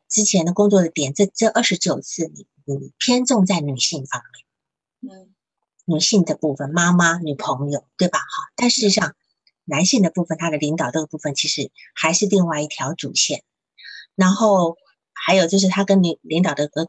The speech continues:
Speaker 1: 对抗，这个都是我们要再往下走的这个部分。
Speaker 2: 嗯。
Speaker 1: 好吗？这就是从，你从动力学的部分去理解来访者，还有你的工作思路的这个部分。所以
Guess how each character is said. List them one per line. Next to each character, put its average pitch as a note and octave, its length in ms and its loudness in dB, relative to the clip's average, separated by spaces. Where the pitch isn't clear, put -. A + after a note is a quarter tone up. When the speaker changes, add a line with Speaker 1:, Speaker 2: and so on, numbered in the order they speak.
Speaker 1:
对 A3 200 2
抗， D#3 400 -6
这 B3+ 160 0
个 B3+ 120 -6
都 F#4+ 220 2
是 F#4+ 220 2
我 F3+ 160 2
们 D3+ 140 -4
要 G3 180 4
再 F#3 320 2
往 D#3 240 0
下 F3 400 -2
走 - 180 -4
的 A2 120 -12
这 - 100 -12
个 - 120 -14
部 - 100 -20
分。 - 680 -20
Speaker 2:
嗯。 G3 160 -20
Speaker 1:
好 D3+ 160 -4
吗？ D3 140 -8
这 F#3+ 100 -2
就 F3+ 160 -4
是 F3 140 -8
从， E3+ 400 -2
你 D#3 340 -2
从 D#3 240 0
动 A#3 160 0
力 A#3 100 4
学 D3+ 300 2
的 D3+ 140 0
部 F#3+ 160 0
分 F3 160 0
去 E3+ 120 0
理 D3+ 200 -2
解 D#3 160 -4
来 C#3+ 240 -4
访 E3 240 -2
者， D#3 180 0
还 E3 160 0
有 F3 140 4
你 D3+ 160 -2
的 C#3 120 -4
工 D#3+ 220 0
作 F#3 200 -2
思 - 320 -6
路 D3+ 160 -4
的 - 180 -12
这 D3 200 -4
个 - 160 -18
部 - 200 -14
分。 - 220 -12
所 B3 260 2
以 C#4+ 180 0